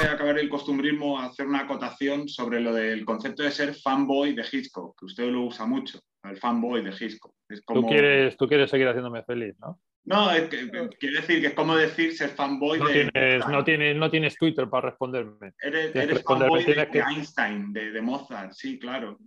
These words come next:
Speaker 1: claro que somos fanboys, obviamente. No,
Speaker 2: O sea,
Speaker 1: somos
Speaker 2: ¿quieres desvelar ya las cartas para los que nos siguen? ¿Quieres decir ya,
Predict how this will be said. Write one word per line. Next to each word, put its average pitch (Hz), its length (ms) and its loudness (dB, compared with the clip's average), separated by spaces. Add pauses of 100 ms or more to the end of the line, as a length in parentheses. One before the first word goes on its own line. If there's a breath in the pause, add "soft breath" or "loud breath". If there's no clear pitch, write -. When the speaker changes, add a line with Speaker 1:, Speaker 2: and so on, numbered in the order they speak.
(120)
Speaker 1:
claro 117 300 -10
que 107 80 -14
somos 107 340 -12
fanboys, 104 500 -8 (100)
obviamente. 107 580 -10 (220)
No, 107 100 -18
Speaker 2:
O - 840 -20
sea, 113 140 0
Speaker 1:
somos 110 60 0
Speaker 2:
¿quieres 143 200 6
desvelar 143 520 4
ya 143 120 4
las 139 180 2
cartas 143 480 -2 (180)
para 131 160 0
los 120 100 -4
que 127 100 -12
nos 117 160 -8
siguen? 135 460 0 (300)
¿Quieres 143 240 2
decir 139 320 0
ya, 151 260 2